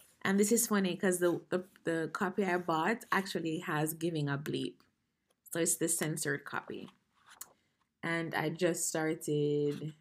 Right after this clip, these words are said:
uh, with the first chapter, just kinda understanding what this is supposed to be about, 'cause everybody has been talking about this book. Uh, so, yeah. So the su-,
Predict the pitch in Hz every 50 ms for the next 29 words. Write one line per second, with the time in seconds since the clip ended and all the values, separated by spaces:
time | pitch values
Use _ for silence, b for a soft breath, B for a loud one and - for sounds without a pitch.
0 | _ _ _ _ _ _ - 165 160 156 151 156 165 160 165 156 - - - -
1 | - _ - 160 151 151 - 160 151 151 156 151 - - - - - - - 143
2 | 135 143 - - 143 147 151 151 151 - - - _ - 170 170 143 - - 175
3 | 160 156 151 151 143 143 147 143 143 143 139 - - - 147 147 147 151 - -
4 | 143 - - 147 147 151 156 151 151 147 151 151 147 147 143 123 - 143 139 -
5 | - 175 180 170 170 160 160 160 165 - - 151 156 175 160 170 - 165 156 151
6 | 156 - - 151 151 - - 214 254 269 269 269 - - - _ B B B B
7 | B B B B B B B B B B - 175 165 165 160 - - - - -
8 | - - 160 147 147 143 139 131 139 - - _ - - - - - - - -
9 | - - - 220 208 196 190 208 202 - 262